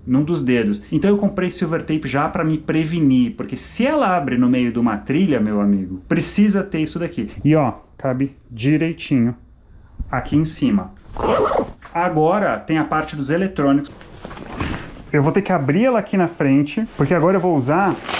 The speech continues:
esse compartimento aqui, ó, tá? Aqui eu vou colocar o meu power bank, que já tá carregado. Ó como ele cabe aqui direitinho. O que que eu também vou colocar aqui? O cabo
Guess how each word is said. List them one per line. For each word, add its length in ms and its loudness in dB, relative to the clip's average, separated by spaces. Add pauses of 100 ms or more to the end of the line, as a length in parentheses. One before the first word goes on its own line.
(840)
esse 340 2
compartimento 800 2
aqui, 280 0
ó, 160 2 (720)
tá? 300 4 (300)
Aqui 260 0
eu 40 4
vou 100 4
colocar 560 0
o 40 -2
meu 160 0
power 360 2
bank, 440 -2 (760)
que 120 2
já 180 4
tá 140 -2
carregado. 760 2
Ó 80 0
como 140 2
ele 60 0
cabe 180 0
aqui 100 -6
direitinho. 600 2 (1600)
O 20 -20
que 120 2
que 60 2
eu 60 2
também 180 4
vou 100 2
colocar 320 0
aqui? 400 -4
O 120 2
cabo 640 0